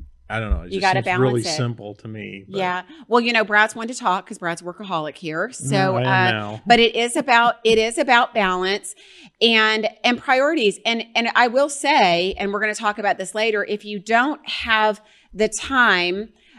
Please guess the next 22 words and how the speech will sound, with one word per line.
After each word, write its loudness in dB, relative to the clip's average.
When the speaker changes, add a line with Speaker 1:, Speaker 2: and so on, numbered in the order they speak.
Speaker 2:
uh, 4
if -10
you -6
don't 0
have -2
the -2
time -4
to -12
date, -2
don't -8
do 2
it. -12
Speaker 1:
Right. -4
Speaker 2:
It, 4
you 2
know, 6
if -2
it, -4
it, 0
don't 4
put, -2
don't, -6